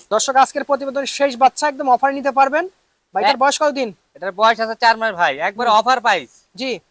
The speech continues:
Speaker 2: একবারে অফার প্রাইস, বয়স আছে চার মাস, এটার দাম থাকলো একদম আট হাজার টাকা।
Speaker 1: খাসি?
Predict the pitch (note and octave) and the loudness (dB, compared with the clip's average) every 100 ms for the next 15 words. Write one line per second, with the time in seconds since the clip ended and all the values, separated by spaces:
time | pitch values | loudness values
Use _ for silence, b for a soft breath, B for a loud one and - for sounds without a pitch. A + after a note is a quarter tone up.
0 | _ - F3+ G#3+ G3+ A3+ A#3 G#3+ G#3 A#3 | _ -6 -2 -2 -2 -2 0 0 2 0
1 | G#3 A#3 C4 C#4 - - D3 F3+ G#3 A3 | 2 0 0 -4 -14 -20 _ -8 -4 -4
2 | G#3+ A3 A3 A3+ A#3+ A3 G#3+ G#3+ G#3+ A#3 | -4 0 0 2 -4 -6 -8 -6 -6 -6
3 | G#3 A3+ - G#3+ G#3+ G#3+ G3+ F#3+ G3+ A3+ | -8 -6 -4 -4 -4 -6 -4 -2 -2 -2
4 | A3 F#3 A#2+ G3 A#3 D#4 B3 | -4 -6 -4 0 0 0 -6